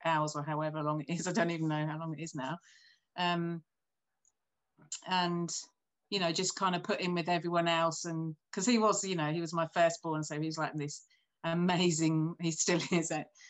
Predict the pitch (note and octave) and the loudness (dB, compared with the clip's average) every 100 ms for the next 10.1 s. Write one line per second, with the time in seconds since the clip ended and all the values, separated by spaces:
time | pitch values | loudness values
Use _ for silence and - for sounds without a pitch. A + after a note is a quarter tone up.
0 | - E3+ D3+ F3 E3 F3 E3+ E3 D#3 D#3 | -10 -4 -2 0 2 2 2 2 0 -2
1 | - F3 D#3 E3 D#3+ D#3 - E3+ D#3+ D#3 | 0 0 2 2 0 0 2 6 6 4
2 | D3 - D3 - E3+ - E3 D#3 D#3 D3+ | 2 2 2 2 0 2 2 2 2 -2
3 | - D3 D3+ - _ _ - D#3+ D3+ E3 | -4 -4 -4 -6 _ _ -6 -2 0 0
4 | D#3 D#3+ D3+ D#3 C#3 D3+ E3+ F3+ - F3+ | 2 2 -2 -6 -6 -2 0 0 0 -2
5 | G#3+ F#3 D#3+ F3+ D#3+ D3+ C#3+ D3 F#3 D#3 | 0 -2 -2 -2 -2 -2 -6 -4 -4 -2
6 | D3 C#3 - E3+ F3 E3+ E3 D#3+ - _ | -4 -8 -12 -10 -8 -6 -6 -10 -14 _
7 | _ _ _ _ _ F3 - G3 F3 E3 | _ _ _ _ _ -10 0 2 4 2
8 | D3+ E3 - G3 D#3+ D#3+ F3+ E3+ D#3 D#3+ | 0 -2 0 2 2 0 0 0 -2 4
9 | F3 E3+ E3 D#3+ - F3+ - - D#3+ D3+ | 4 4 -2 -6 0 0 2 -2 -4 -4
10 | D3+ | -6